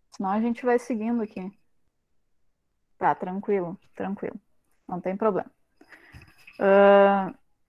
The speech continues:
cara, eu fico muito feliz em ouvir tudo isso que vocês estão falando. Fico feliz em que, apesar dos pesares, né, vocês saíram do co-, da escola e, e mesmo assim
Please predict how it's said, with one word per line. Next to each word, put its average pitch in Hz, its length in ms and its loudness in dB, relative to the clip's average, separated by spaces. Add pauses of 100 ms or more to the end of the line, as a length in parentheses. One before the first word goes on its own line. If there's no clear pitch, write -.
(100)
cara, 247 460 4
eu 254 420 2
fico - 320 -6
muito 277 260 0
feliz 240 440 0
em 233 140 0
ouvir 214 300 -2 (140)
tudo 240 400 -2
isso 220 460 -4
que 208 140 -4
vocês 196 340 -4
estão 214 220 -6
falando. 214 800 -2
Fico - 280 -6
feliz 226 480 2
em 226 180 0
que, 208 540 0 (720)
apesar 202 720 6
dos 226 180 -6
pesares, 214 640 4
né, 190 180 -6
vocês 185 420 -8
saíram 208 460 -2
do 202 100 0
co-, 202 200 -2
da 180 200 -4
escola 196 720 0 (220)
e, 196 580 -6 (1400)
e 220 80 -4
mesmo 214 380 0
assim 240 580 -4